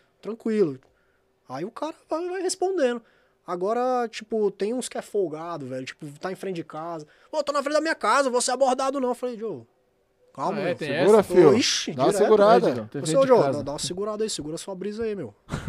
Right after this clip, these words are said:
Speaker 1: Calma aí, fica, fica de boa.
Speaker 2: <laughs> Exatamente.
Speaker 1: Tem alguém te tratando aqui, meu? Não.
Speaker 3: É.
Speaker 1: Você, "Ah, mas eu tô na minha casa." Eu falei, "Cara, você tá na rua. Não interessa na frente da sua casa, eu estou te abordando." Entendeu? Tipo, tranquilo.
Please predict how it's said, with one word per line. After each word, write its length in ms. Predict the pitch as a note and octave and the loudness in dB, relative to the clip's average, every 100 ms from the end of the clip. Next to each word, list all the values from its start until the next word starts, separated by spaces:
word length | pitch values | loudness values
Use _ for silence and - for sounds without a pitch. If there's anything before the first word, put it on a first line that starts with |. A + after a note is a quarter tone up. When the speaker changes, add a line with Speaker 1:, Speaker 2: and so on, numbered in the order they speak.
| C3+ | -6
Speaker 1:
Calma 240 | - C3+ F#3+ | -8 -10 -8
aí, 120 | F3 | -8
fica, 160 | - B2+ | -8 -14
fica 280 | - F3 | -4 -2
de 80 | D3+ F3+ | 2 2
boa. 140 | F3+ | 2
Speaker 2:
<laughs> 40 | D3 | 0
Exatamente. 400 | F3+ - B2 A2+ | -2 -2 -2 -2
Speaker 1:
Tem 100 | E3+ | 0
alguém 180 | G3 | 0
te 120 | G#3+ - | 0 -2
tratando 340 | - F#3+ F#3 F3 | -2 -2 0 -4
aqui, 220 | D#3+ A3 | -2 -4
meu? 180 | C#3 A#2+ _ _ | -6 -10 _ _
Não. 260 | C4+ G#3+ D#3+ | -6 -4 -2
Speaker 3:
É. 640 | G2 G2+ G2+ G#2 G#2+ G#2+ - _ - | -4 -6 -4 -6 -6 -10 -14 _ -12
Speaker 1:
Você, 140 | D4 | -4
"Ah, 80 | E4 | 0
mas 140 | D4+ | 0
eu 60 | C#4 | 0
tô 100 | C#4 | -2
na 100 | C#4 | -2
minha 140 | C#4 D4 | -2 -2
casa." 220 | C4+ B3 | -2 -2
Eu 40 | |
falei, 420 | A3+ A#3+ A#3+ A#3 G#3+ _ _ | -2 -2 -2 -8 -14 _ _
"Cara, 340 | A3+ G#3 A2 - _ _ | -10 -10 -10 -14 _ _
você 140 | - - | -20 -14
tá 100 | E3+ | -10
na 100 | G3+ | -8
rua. 260 | C#3 F3+ | -4 -4
Não 360 | C3 _ _ _ | -6 _ _ _
interessa 340 | G3 G#3+ G#3 | -8 -6 -6
na 100 | G3 | -8
frente 140 | E3 D#3+ | -10 -12
da 40 | |
sua 160 | - D3 | -12 -14
casa, 160 | C#3+ | -14
eu 40 | B2 | -14
estou 180 | - D3 | -14 -14
te 80 | |
abordando." 420 | D#3+ E3 C#3+ C3 C3+ _ _ _ _ _ _ _ | -8 -6 -6 -8 -12 _ _ _ _ _ _ _
Entendeu? 220 | C3 E3 | -14 -12
Tipo, 340 | F3 A#3+ D4+ D#4 - | -10 -6 -6 -6 -6
tranquilo. 520 | G#4 E4+ A#3 D3 | -6 0 2 2